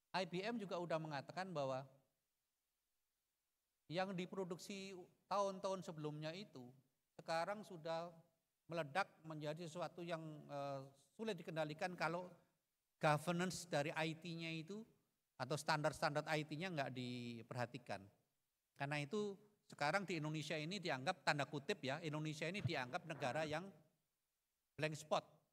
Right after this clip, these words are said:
dalam pertahanan cyber kita. Semua tempat perusahaan atau kementerian sudah dibobol dibobol oleh, eh,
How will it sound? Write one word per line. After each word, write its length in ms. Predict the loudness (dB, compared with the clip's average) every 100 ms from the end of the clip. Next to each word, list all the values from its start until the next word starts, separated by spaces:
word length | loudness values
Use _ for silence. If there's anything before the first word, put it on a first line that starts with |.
| _ _ _ _ _
dalam 300 | -2 0 -2
pertahanan 760 | -6 0 0 2 -2 -4 -6 -10 -18 _
cyber 380 | 0 2 0
kita. 320 | -4 -6 -8 -12 -18 _ _ _ _ _ _ _ _
Semua 800 | -6 2 2 2 -2 0 0 0
tempat 540 | -4 -6 -4 0 0 0 -6
perusahaan 680 | -6 -2 0 0 0 -4 -2
atau 800 | -4 -4 -2 0 0 0 -4 -6 -12 -10
kementerian 640 | -6 -6 -6 0 0 0 -6 -18 _ _ _
sudah 340 | -6 4 4 4
dibobol 760 | 0 2 2 4 4 4 0 -8 -16 -20 _ _ _
dibobol 680 | -2 2 4 4 4 2 2
oleh, 500 | 2 2 4 4 2 0 -8 -20 _ _ _ _ _ _ -6 -2
eh, 920 | 0 2 0 0 -2 -2 -4 -6 -8